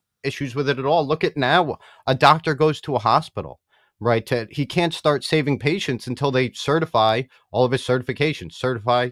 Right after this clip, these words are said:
certifications, was that right? Either way, you know what I'm trying to say. But if everything's an N F T, you can check instantly where they came from, that they're real, that they weren't forged, right? And that man or woman can get to work that day saving lives,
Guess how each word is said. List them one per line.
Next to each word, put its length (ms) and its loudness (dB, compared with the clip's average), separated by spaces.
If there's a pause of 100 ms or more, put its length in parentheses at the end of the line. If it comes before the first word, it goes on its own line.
certifications, 800 -8
was 140 -16
that 160 -6
right? 200 -6 (100)
Either 160 -4
way, 160 -8 (260)
you 100 2
know 100 8
what 100 6
I'm 80 2
trying 200 4
to 60 -4
say. 260 2 (360)
But 260 8 (220)
if 160 2
everything's 480 4
an 100 4
N 120 8
F 160 0
T, 300 -2
you 140 -4
can 160 -4
check 400 -2
instantly 680 -4 (240)
where 200 2
they 140 0
came 260 -2
from, 460 0
that 220 -2
they're 140 -2
real, 400 0 (100)
that 120 -10
they 100 -10
weren't 360 -4
forged, 480 -6
right? 260 -2
And 140 -4
that 160 2
man 340 -2
or 160 -2
woman 460 -2 (100)
can 140 -2
get 160 0
to 80 -4
work 360 4
that 360 2
day 400 0
saving 400 -2
lives, 500 -2